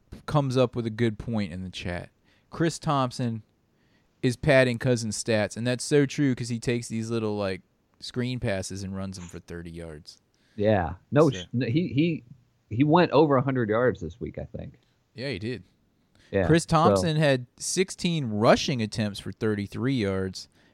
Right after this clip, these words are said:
Speaker 1: and four catches for a hundred and five. So that's a hundred and thirty-eight all-purpose
Speaker 2: Yeah, the
Speaker 1: yards.
Speaker 2: Yeah. Yeah, he had that really long run he was going on. I thought he was gonna get away from that guy, but that guy from, uh,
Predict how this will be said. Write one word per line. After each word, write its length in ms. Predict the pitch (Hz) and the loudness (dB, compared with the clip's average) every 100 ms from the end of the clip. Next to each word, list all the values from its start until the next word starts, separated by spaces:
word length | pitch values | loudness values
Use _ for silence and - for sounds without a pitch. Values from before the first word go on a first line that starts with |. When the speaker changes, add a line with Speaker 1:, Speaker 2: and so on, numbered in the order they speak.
| _ _ 107 | _ _ -2
Speaker 1:
and 680 | 107 107 107 104 104 101 92 _ _ _ _ _ _ _ _ _ _ _ _ _ _ _ _ _ | 0 2 2 2 0 -4 -10 _ _ _ _ _ _ _ _ _ _ _ _ _ _ _ _ _
four 360 | - 151 156 | 0 4 2
catches 400 | - 151 - 117 | 2 0 0 -6
for 140 | - 107 | -6 -6
a 40 | |
hundred 380 | 98 120 131 123 | -6 -6 -8 -8
and 100 | 98 | -10
five. 380 | - 117 101 87 | -10 -8 -8 -10
So 100 | 104 | -10
that's 260 | 104 - 98 | -10 -10 -12
a 100 | 92 | -10
hundred 420 | 104 113 110 80 | -10 -8 -10 -10
and 360 | 95 92 87 - | -12 -12 -14 -16
thirty-eight 840 | - 107 107 107 - 98 98 - - _ _ _ _ _ _ _ _ | -10 -10 -8 -12 -12 -12 -12 -18 -20 _ _ _ _ _ _ _ _
all-purpose 360 | 95 95 98 143 | -12 -10 2 4
Speaker 2:
Yeah, 100 | 156 | 6
the 100 | 127 | 4
Speaker 1:
yards. 560 | 87 80 67 - - _ _ _ | -4 -12 -16 -20 -20 _ _ _
Speaker 2:
Yeah. 360 | 104 98 90 90 _ _ - | -6 -4 -4 -8 _ _ -4
Yeah, 160 | 101 | -2
he 120 | 127 | 2
had 120 | 160 117 | 2 2
that 140 | 98 | 2
really 220 | 113 110 | 4 2
long 360 | 104 104 98 87 _ | 0 -2 -4 -8 _
run 320 | 98 104 95 87 | -2 0 0 -2
he 100 | 90 | -4
was 160 | 85 | -4
going 260 | 92 87 87 | -4 -2 -2
on. 280 | 85 82 - _ _ _ _ _ _ _ - | -2 -4 -6 _ _ _ _ _ _ _ -4
I 80 | 110 | 2
thought 180 | 202 214 | 6 6
he 40 | |
was 100 | 131 | 4
gonna 200 | 131 123 | 0 0
get 140 | 123 | 2
away 200 | 113 147 | 2 2
from 140 | 160 101 | 2 -2
that 180 | 95 98 | -4 -2
guy, 160 | 90 | -2
but 140 | 87 95 | 2 2
that 120 | 117 | 4
guy 220 | 120 120 | 4 4
from, 220 | - 104 | 2 0
uh, 220 | 98 92 | 0 0